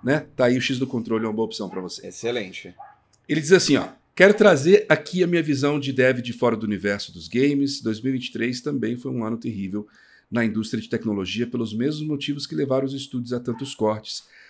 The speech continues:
Speaker 1: O fácil acesso a crédito fez com que muitas aquisições fossem realizadas e agora precisam compensar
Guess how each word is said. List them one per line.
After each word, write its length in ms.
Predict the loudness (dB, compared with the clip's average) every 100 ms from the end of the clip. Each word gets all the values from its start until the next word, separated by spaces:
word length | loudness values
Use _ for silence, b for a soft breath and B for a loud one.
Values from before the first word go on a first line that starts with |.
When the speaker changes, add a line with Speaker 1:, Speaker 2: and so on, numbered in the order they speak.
| b -12
Speaker 1:
O 120 | -10
fácil 420 | 0 0 0 -2
acesso 420 | 0 2 2 0
a 40 | -2
crédito 580 | 2 2 2 0 -8
fez 260 | -6 -4 -4
com 140 | -6
que 160 | -6 -2
muitas 460 | -2 -2 -2 -4 -4
aquisições 720 | -4 -6 -4 0 0 -2 B B B _
fossem 340 | -4 -2 -2
realizadas 800 | 0 0 0 0 0 2 2 0
e 60 | 0
agora 260 | 2 2 0
precisam 500 | -4 -6 -2 -2 -2
compensar 960 | -6 -8 -4 -4 -4 -2 -2 -2 -6